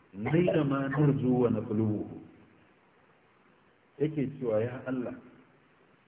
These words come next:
ka biya min bukatuna, din inda baka,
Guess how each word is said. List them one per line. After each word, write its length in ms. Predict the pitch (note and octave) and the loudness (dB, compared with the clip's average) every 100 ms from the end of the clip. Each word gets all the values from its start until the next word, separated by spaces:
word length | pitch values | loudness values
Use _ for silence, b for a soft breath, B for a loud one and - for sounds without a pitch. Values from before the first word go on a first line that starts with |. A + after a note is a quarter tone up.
| _ | _
ka 80 | A2 | -2
biya 280 | A2+ C3+ C#3 | 0 2 2
min 180 | C#3 A2 | 0 -2
bukatuna, 640 | G2 F#2+ F#2 G2 F#2+ F#2+ F#2 | -6 -10 -10 -10 -10 -10 -6
din 280 | C#3 D#3+ D#3+ D#3 - | -2 -2 -2 -6 -12
inda 600 | F3 G#3 A3 G#3+ F3 D#3+ | -6 -2 0 6 6 6
baka, 520 | B2 - - - - | 2 -2 2 4 4